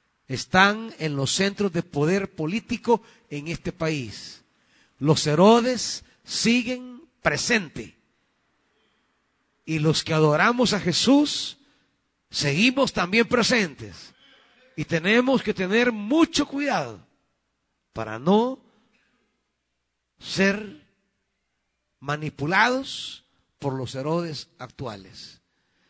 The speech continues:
Porque esos no aman al Señor, quieren destruirlo.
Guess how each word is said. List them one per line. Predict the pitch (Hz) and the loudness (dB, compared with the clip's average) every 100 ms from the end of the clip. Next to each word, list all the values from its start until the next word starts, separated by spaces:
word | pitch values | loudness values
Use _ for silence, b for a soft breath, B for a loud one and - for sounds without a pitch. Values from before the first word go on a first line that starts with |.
| _ _ | _ _
Porque | - 139 - 143 139 - _ _ | -10 -10 -6 -6 -6 -8 _ _
esos | 214 185 - 139 - - - _ _ _ _ _ _ _ _ _ _ _ _ _ _ | -2 -2 -2 -6 -8 -12 -16 _ _ _ _ _ _ _ _ _ _ _ _ _ _
no | 113 151 160 | -6 0 4
aman | 196 202 180 | 4 2 -2
al | 165 | -4
Señor, | - 165 147 104 90 _ _ _ _ _ _ _ _ _ _ _ _ _ | -2 -4 -4 -6 -12 _ _ _ _ _ _ _ _ _ _ _ _ _
quieren | - 151 160 151 | -4 -2 -2 -4
destruirlo. | 139 - 131 127 113 92 82 | -6 -6 -4 -4 -4 -10 -18